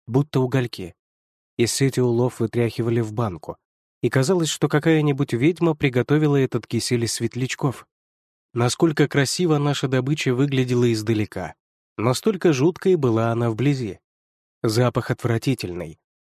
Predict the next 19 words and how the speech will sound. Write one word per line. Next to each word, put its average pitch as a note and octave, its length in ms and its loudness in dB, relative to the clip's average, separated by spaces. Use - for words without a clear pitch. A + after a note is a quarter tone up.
а A#2+ 100 0
вкус G3 320 0
превосходный, B2+ 840 0
стоило E3 400 4
набраться D#3+ 460 2
храбрости D#3+ 560 0
и C#3+ 80 2
отправить D#3+ 520 0
в A#2+ 100 -2
рот D3 260 2
ложку C3+ 360 2
этих B2+ 360 0
углей. G2+ 460 -4
Когда G#2+ 320 0
в C#3+ 60 0
улове C3+ 320 2
преобладали C3 640 0
малюсенькие B2 640 -2
рачки, C3+ 500 -2